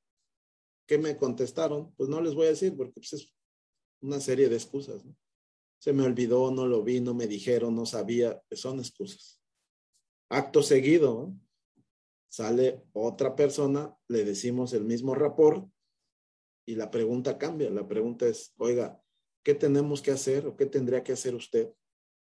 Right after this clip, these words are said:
para que pudiéramos seguir este sistema? Para que usted tomara el número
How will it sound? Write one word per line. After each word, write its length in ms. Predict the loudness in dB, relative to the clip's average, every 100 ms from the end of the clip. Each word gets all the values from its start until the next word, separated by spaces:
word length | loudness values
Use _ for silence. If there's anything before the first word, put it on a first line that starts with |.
| _
para 320 | -8 -4 -4 0
que 240 | 2 2
pudiéramos 540 | 0 -2 0 0 -2
seguir 280 | -4 -4 -2
este 240 | -4 -6 -8
sistema? 520 | -10 -6 -6 -6 -12 _ _ _ _ _
Para 220 | -6 -6 -6
que 100 | -6
usted 240 | 0 0
tomara 320 | 2 0 2
el 80 | 2
número 560 | 2 0 0 -2 -8